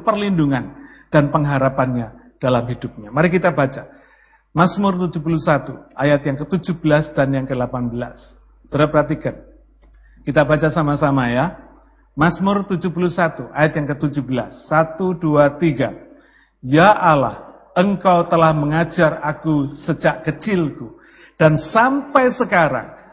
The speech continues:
aku memberitakan perbuatanmu yang ajaib. Juga sampai masa tuaku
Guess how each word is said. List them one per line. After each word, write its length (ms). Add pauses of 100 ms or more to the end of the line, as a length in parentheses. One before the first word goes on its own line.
(120)
aku 320
memberitakan 880
perbuatanmu 960
yang 240
ajaib. 480 (720)
Juga 640
sampai 560
masa 800
tuaku 640